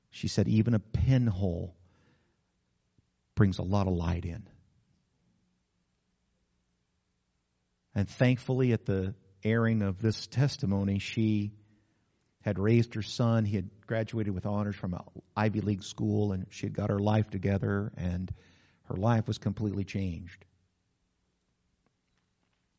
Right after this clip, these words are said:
Even a dim light stands out. You see, because this world that you and I live in, this world of darkness,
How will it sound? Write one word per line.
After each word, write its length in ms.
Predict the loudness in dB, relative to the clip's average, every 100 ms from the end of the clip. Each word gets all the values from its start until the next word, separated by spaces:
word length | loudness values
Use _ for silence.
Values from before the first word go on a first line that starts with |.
| _
Even 280 | 2 4 6
a 60 | 2
dim 360 | 2 2 2
light 320 | 0 -2 -4 -10 -20 _ _ -20
stands 420 | -10 -4 -2 -2
out. 280 | -4 -6 -10 _ _ _ _ _ _ _ _ _ _ _ _ _ _
You 80 | -6
see, 180 | 0 0
because 420 | 2 2 0 0
this 260 | -2 -2 -4
world 520 | -2 2 4 4 2
that 140 | -2
you 100 | 0
and 100 | 0
I 100 | 0
live 380 | 2 4 2 2
in, 200 | 0 0
this 180 | -4 -4
world 300 | -2 0 0
of 140 | -4
darkness, 600 | 0 0 0 -6 -10 -12